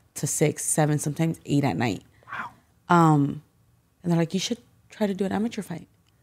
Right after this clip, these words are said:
Speaker 1: I was like, "Okay." You know, like, "What do I have to do?" They're like, "Nothing, just keep training." I was like, "All right." Um, and I did my first amateur fight in, oh, where is it at? It's, like, two hours away from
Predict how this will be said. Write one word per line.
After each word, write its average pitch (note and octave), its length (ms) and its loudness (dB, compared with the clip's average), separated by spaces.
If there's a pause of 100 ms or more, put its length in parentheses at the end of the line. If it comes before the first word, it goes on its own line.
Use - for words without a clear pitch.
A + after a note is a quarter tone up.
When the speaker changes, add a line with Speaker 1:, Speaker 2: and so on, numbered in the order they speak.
(440)
Speaker 1:
I F#3 40 -18
was F#3+ 120 -14
like, F#3 200 -4 (360)
"Okay." F4 480 0 (540)
You G#3 100 -2
know, A3 100 4
like, G#3 140 2
"What G3+ 80 2
do A#3 80 6
I - 20 4
have A#3+ 120 0
to G3+ 60 -8
do?" A3+ 160 0
They're A3+ 120 0
like, F#3+ 120 -2
"Nothing, A#3 240 -2
just - 280 -8
keep F#3 140 -8
training." G#3+ 320 -4
I - 20 -6
was F3 100 -8
like, - 80 -8
"All C4+ 100 -4
right." D4+ 240 -4 (840)
Um, F#3 520 4 (320)
and F3 260 4
I E3+ 100 0
did E3+ 160 0
my E3+ 100 2
first E3+ 240 -2
amateur E3 360 0
fight D#3 380 -4
in, D3 720 0 (1120)
oh, E3+ 260 -2 (200)
where F3 100 -4
is E3 120 0
it D#3 80 0
at? D#3+ 180 -4 (1200)
It's, F3 160 0
like, G#3+ 320 2
two - 180 0
hours F#3 240 6
away D#3 160 6
from C#3+ 480 0